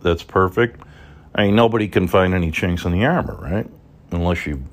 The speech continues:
measure it by results, like death and disease and all that, but that's pretty easy to work around.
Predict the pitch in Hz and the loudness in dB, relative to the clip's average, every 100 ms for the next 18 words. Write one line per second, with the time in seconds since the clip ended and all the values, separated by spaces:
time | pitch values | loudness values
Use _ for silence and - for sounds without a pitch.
0 | - 92 90 87 87 67 73 67 71 67 | -10 -4 -2 -2 -4 -4 -6 -6 -6 -2
1 | 82 104 - - - - - - - - | 2 2 0 -10 -16 -16 -20 -20 -20 -20
2 | - - 80 76 69 82 76 73 71 67 | -20 -8 -4 -4 -2 0 0 -2 -6 -6
3 | 71 71 71 69 64 67 95 76 - 71 | -4 -4 -4 -6 -6 2 2 2 -4 -10
4 | - - - - - - - 117 113 - | -10 -20 -20 -20 -20 -20 0 0 2 0
5 | 104 92 82 82 78 80 64 64 62 62 | 2 2 2 0 0 -2 -4 -6 -6 -8
6 | 64 | -10